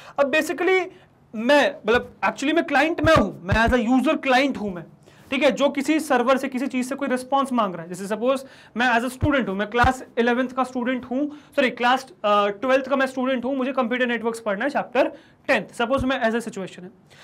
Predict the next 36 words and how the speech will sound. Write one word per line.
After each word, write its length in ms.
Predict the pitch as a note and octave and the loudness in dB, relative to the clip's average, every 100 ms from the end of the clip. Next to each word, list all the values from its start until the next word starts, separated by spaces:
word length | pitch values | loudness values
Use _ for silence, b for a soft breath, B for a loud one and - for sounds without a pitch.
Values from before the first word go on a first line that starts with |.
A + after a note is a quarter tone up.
| B - | B -2
अब 100 | C4 | 0
मैंने 320 | C4 D4+ E4+ | 2 4 4
क्या 160 | D#4 | 4
कहा 260 | D4 D4 C#4+ | 4 6 4
यार, 160 | D4+ D4+ | 4 2
मैंने 220 | C4+ D#4+ | 2 0
एक 100 | C4+ | 0
रिक्वेस्ट 460 | A3 A3+ C4+ D4 | -2 0 0 0
करी 180 | - D#4 | 0 0
मैग्नेट 400 | C4+ G3 G#3 B3+ | 2 0 0 -2
ब्रेन 260 | A#3 A#3+ A3+ | 0 0 -2
से 160 | C#4 | -4
कि 120 | C#4 C4 | -4 -2
भाई 180 | A3+ | -2
मुझे 260 | B3 G#3+ A#3 | -2 -2 -4
प्लीज 420 | B3 G3+ C4 C#4 | -6 -2 -2 0
ये 120 | A3 | -2
वीडियोज़ 380 | G3+ F3+ F3 F3 | -4 -6 -6 -6
प्रोवाइड 320 | A#3 B3 C#4+ | -2 2 2
कर 120 | C#4+ B3 | 2 0
दीजिए, 320 | A#3+ G#3+ B3 - B B B - | -2 -4 -8 -10 B B B -2
तो 60 | |
मैं 260 | D#4 B3+ E4+ F4+ | 2 6 4 4
क्लाइंट 400 | D#4 D#4 F4+ A3+ | 2 4 2 0
हूँ, 200 | F#3 E3 - B - | -6 -10 -16 B -6
but 160 | F4+ F4 | -2 0
मैं 260 | B3+ F4 | 4 4
डायरेक्टली 380 | C#4+ A3+ A#3 D4 | 4 4 4 2
थोड़ी 220 | C4+ D4 | 2 2
शो 140 | D#4 E4 | 2 2
कर 120 | D4 | 2
रहा 120 | C#4+ | 2
हूँ 80 | C4 | 0
अपने 140 | B3+ | 0
आप 140 | A3 - | -4 -4
को। 160 | E3+ | -14